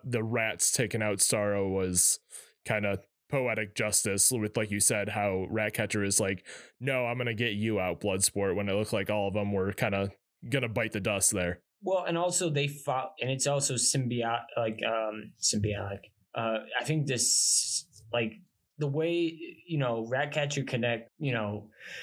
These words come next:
Speaker 2: works with rats and controls them, while Starro just takes you over. So
Speaker 1: Yeah.
Speaker 2: I feel like the rats, it was, like, cool thing. You had two different beings who can control multiple beings going up against
Speaker 1: Mm-hmm.
Speaker 2: each other,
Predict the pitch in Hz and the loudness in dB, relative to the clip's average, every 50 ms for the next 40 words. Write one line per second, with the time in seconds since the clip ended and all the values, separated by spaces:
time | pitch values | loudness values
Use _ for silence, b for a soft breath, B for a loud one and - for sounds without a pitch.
0 | B B B B - 139 147 151 147 - 139 131 113 - 127 127 123 123 120 120 | B B B B -2 0 0 0 0 0 -2 -4 -4 -2 0 0 2 2 0 0
1 | 120 - - - - 127 120 110 110 110 110 - 123 127 127 123 120 107 110 110 | 0 0 0 0 0 0 -2 0 0 -2 -2 0 0 0 2 0 0 -2 -2 -2
2 | 104 104 104 107 110 110 110 - - 156 143 139 135 135 131 127 127 120 120 113 | -2 0 0 0 0 0 0 -2 0 0 0 2 2 2 2 2 0 0 -2 -4
3 | - - - - _ _ _ _ - 131 131 127 - - 147 143 143 - 120 123 | -6 -8 -12 -18 _ _ _ _ -2 0 0 2 2 2 2 2 0 0 0 0
4 | 123 120 120 113 104 101 92 92 - - - _ b b b b b b b 143 | 0 0 0 0 -2 -2 -4 -4 -6 -8 -12 _ b b b b b b b 2
5 | 131 - 143 127 - 151 165 165 156 143 143 135 113 135 131 131 131 131 - - | 2 4 2 0 0 0 0 2 2 0 -2 -2 -2 0 0 0 0 0 2 2
6 | - - - - 131 135 135 139 139 123 117 127 127 120 110 104 - - - - | 0 0 -2 -2 -2 0 0 0 0 0 0 2 2 0 0 -2 -6 -10 -4 0
7 | 147 143 123 110 - 139 131 123 117 117 113 110 110 - - 135 123 131 127 - | 0 0 0 0 -2 0 0 0 2 0 0 -2 -2 0 0 2 2 2 0 0
8 | - 117 113 113 113 - - _ _ - 127 123 123 120 117 113 113 - - 117 | 0 0 0 0 -2 -4 -10 _ _ -4 0 0 2 2 2 2 2 2 2 0
9 | 113 113 - 113 110 - 110 110 107 - - 123 120 117 117 113 110 107 110 107 | 0 0 -2 -2 -2 0 -2 -2 -2 0 0 0 0 2 0 0 -2 -2 -2 -2
10 | 110 117 113 - 151 113 104 104 107 104 107 107 107 104 104 104 - - - 110 | -2 -2 -2 -4 -4 -2 -2 0 0 0 0 0 0 -2 -2 -2 -2 -2 -2 -2
11 | 110 107 107 107 107 110 107 - 147 135 113 101 90 87 - 98 98 101 98 | 0 0 -2 -2 -2 -2 0 2 4 4 4 2 2 0 0 0 2 0 0